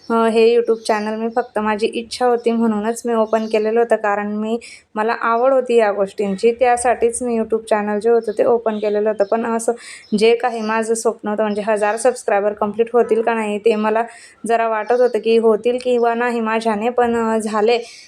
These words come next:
शेवटी, अ, हजार सबस्क्रायबर कंप्लीट. अ, सात महिने लागले मला हजार सबस्क्रायबर कंप्लीट करण्यासाठी. आणि आपण जेवढं बोलतो ना, तेवढं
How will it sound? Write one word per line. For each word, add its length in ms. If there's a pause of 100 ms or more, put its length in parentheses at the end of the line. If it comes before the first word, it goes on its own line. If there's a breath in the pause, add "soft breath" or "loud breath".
शेवटी, 340 (360 loud breath)
अ, 40
हजार 480
सबस्क्रायबर 600
कंप्लीट. 500
अ, 320 (160)
सात 380
महिने 300
लागले 280
मला 220
हजार 320
सबस्क्रायबर 540
कंप्लीट 420
करण्यासाठी. 640 (420 loud breath)
आणि 300
आपण 320
जेवढं 260
बोलतो 380
ना, 160
तेवढं 260